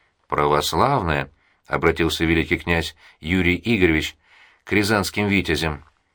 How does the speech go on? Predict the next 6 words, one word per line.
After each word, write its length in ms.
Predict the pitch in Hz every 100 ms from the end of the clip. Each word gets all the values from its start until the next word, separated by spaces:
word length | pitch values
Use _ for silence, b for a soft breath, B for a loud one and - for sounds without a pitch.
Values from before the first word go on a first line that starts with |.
| _ -
"Монголы 540 | 80 85 87 90 98
уже 200 | 95 95
причинили 540 | 90 98 87 104 127 110
множество 560 | 95 95 87 82 90
страданий 540 | 85 95 90 90 87 87
рязанцам. 680 | 95 85 90 82 85 80